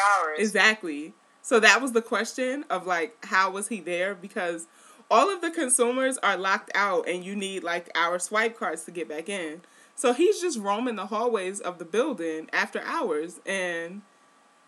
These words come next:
Speaker 2: the biggest question of all of that was, how did he get in the building?
Speaker 1: Right.
Speaker 2: Um,
Speaker 1: And then go unnoticed to make it all the way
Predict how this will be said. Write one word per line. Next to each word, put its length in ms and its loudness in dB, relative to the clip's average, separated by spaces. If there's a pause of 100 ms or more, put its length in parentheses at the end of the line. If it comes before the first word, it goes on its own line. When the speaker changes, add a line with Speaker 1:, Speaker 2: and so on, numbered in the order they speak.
(340)
Speaker 2:
the 100 0
biggest 480 6
question 580 0
of 140 0
all 240 2
of 100 -4
that 260 -2
was, 200 -10 (120)
how 180 0
did 160 -8
he 100 -4
get 340 -6 (240)
in 200 -4
the 80 -6
building? 720 -2 (440)
Speaker 1:
Right. 360 0
Speaker 2:
Um, 640 -2 (540)
Speaker 1:
And 200 -10
then 240 -4
go 180 0 (160)
unnoticed 580 -4
to 140 -10
make 200 -4
it 100 -4
all 260 -2
the 80 -2
way 240 -2